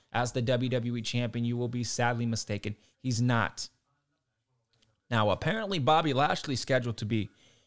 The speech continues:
in the W W E Championship match at WrestleMania. You see, I'm gonna throw a little bit of options out.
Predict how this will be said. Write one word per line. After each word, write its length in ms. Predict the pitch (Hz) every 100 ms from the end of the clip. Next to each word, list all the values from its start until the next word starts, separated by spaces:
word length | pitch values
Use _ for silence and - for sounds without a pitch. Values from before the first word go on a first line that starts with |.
| _
in 140 | 151 151
the 80 | 139
W 260 | 135 131
W 280 | 131 123 127
E 40 |
Championship 540 | 117 143 165 127 104 110
match 260 | 123 110
at 80 | 107
WrestleMania. 600 | 110 101 107 117 101 71 - _ _ _ _ _ _ _ _ _ _ _ _ _ _
You 60 | -
see, 120 | -
I'm 120 | 123 127
gonna 100 | 131
throw 140 | 127
a 20 |
little 220 | 123 120
bit 160 | 113 117
of 40 |
options 480 | 113 127 113 - 92
out. 220 | 95 90